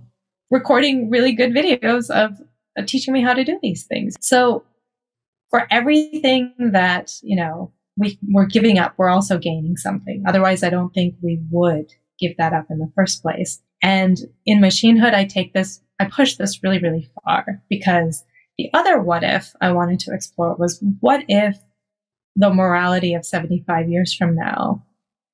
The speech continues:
and socially accepted behavior is, you know, pretty different from today?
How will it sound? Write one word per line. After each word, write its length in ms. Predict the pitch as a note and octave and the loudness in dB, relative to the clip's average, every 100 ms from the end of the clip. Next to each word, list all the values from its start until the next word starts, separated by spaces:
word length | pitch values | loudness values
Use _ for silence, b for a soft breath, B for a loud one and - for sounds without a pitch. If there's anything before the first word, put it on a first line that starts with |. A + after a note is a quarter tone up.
| _ | _
and 320 | F3+ F#3 E3+ - | 2 4 2 -2
socially 500 | - F#3 - F3+ F3 | 0 0 2 -2 -4
accepted 440 | - G3+ - E3+ | -4 -4 -2 -2
behavior 720 | F3 E3+ G3+ G3 E3+ E3 F3+ | 0 2 2 2 0 0 0
is, 520 | - G3 F#3+ F3+ - - | 2 2 2 0 -4 -2
you 120 | A#3 | -2
know, 80 | G#3+ | -2
pretty 260 | - F4 C#4 | 0 2 4
different 440 | D4+ D4+ F3+ - | 2 0 -4 -4
from 160 | F#3 E3+ | -4 -4
today? 480 | - G3+ F3 F3+ | 0 0 0 -2